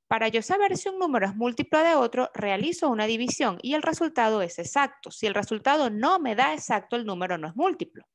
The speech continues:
En este caso, cincuenta y seis entre ocho me da siete, exacto. Quiere decir que sí es múltiplo porque siete por ocho es cincuenta y seis.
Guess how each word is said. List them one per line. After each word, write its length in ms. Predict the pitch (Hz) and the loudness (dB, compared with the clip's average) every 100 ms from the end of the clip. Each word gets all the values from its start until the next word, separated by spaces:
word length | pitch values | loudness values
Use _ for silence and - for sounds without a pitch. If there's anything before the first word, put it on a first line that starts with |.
| - - - - - | -20 -20 -20 -8 -4
En 140 | 202 | -2
este 260 | 190 330 339 | -2 -4 -2
caso, 300 | 277 262 285 | -2 0 -4
cincuenta 520 | - 233 202 185 175 | -4 -4 -4 -2 -4
y 80 | 170 | 0
seis 240 | 185 185 | -2 -2
entre 320 | 233 233 277 | -4 -2 0
ocho 260 | 220 196 202 | 0 -2 -4
me 120 | 180 | -2
da 120 | 175 | -2
siete, 540 | 175 220 240 254 160 - | -2 0 0 0 -6 -8
exacto. 640 | 151 - 202 - - - - | -10 -4 -4 -4 -14 -16 -10
Quiere 260 | 156 156 | -6 -2
decir 360 | 240 - 196 190 | -2 -2 -4 -2
que 140 | 196 | -6
sí 400 | - - 330 587 - | -6 0 0 0 -4
es 200 | 185 196 | -8 -6
múltiplo 540 | 269 320 370 233 - | -4 -4 -4 -6 -4
porque 240 | 175 170 | -6 -6
siete 320 | 151 185 185 - | -6 -6 -4 0
por 180 | 294 | 2
ocho 220 | 254 262 240 | 2 2 -2
es 100 | 190 | -2
cincuenta 480 | 208 208 220 220 | -4 -2 -2 -2
y 60 | 233 | -2
seis. 400 | - 339 269 - | 2 2 2 -4